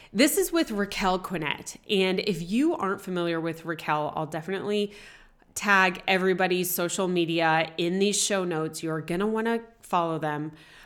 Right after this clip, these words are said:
But Raquel is an absolute powerhouse, not only in the real estate industry, but also as a consultant when it comes to creating saleable as well as scalable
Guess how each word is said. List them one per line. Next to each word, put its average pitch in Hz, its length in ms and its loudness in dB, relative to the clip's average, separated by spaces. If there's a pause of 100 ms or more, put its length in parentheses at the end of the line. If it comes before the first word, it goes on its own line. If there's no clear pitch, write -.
(140)
But 220 200 2
Raquel 214 520 0
is 214 180 -4
an 180 180 -2
absolute 185 440 -4
powerhouse, 156 600 -2
not 196 160 -2
only 294 200 0
in 302 80 2
the 247 80 0
real 170 240 -2
estate 175 360 -4
industry, 156 640 -4 (320)
but 214 220 2
also 226 400 0
as 185 180 0
a 185 40 0
consultant 180 640 -4
when 165 100 -2
it 170 100 -4
comes 170 380 -4
to 175 220 -6
creating 190 920 -2
saleable 254 920 -2 (240)
as 190 160 -2
well 196 440 2
as 175 160 -2
scalable 170 1120 2